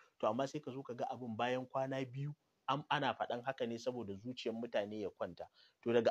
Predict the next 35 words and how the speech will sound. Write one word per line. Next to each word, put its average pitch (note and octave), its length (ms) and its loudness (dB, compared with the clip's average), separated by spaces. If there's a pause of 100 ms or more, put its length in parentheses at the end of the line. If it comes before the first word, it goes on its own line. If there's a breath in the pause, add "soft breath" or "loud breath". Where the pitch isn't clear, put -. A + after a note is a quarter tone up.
an F3+ 100 6
fahimci C#3 360 4
mutane C#3+ 360 2
sun D#3 160 2
shiga C3+ 260 6
wani C#3 220 6
harkallan, D3 840 2 (320 loud breath)
an C#3+ 160 0
bar D3+ 200 4
abin E3 240 -2
nan D#3 120 -2
sai D3 140 -2
ka C#3 100 -6
ga A#2+ 140 4
abin A#2 220 -2
kuma A2 240 -4
ya A#2 180 0
shiririce, A2+ 760 -6 (200)
sai C3 140 4
a A2 80 4
zo A2 120 2
a G2+ 60 4
bar G#2+ 140 0
mutane G#2 420 -4
su - 160 -14
koma G2+ 200 -6
cikin - 260 -20
wani F2+ 220 -16
hali. F2+ 220 -12 (380 soft breath)
Abin E3 160 0
da D#3 80 0
muke C#3+ 220 0
roƙon G#2+ 380 0
gwamnati G#2 520 -2
da G2+ 80 -6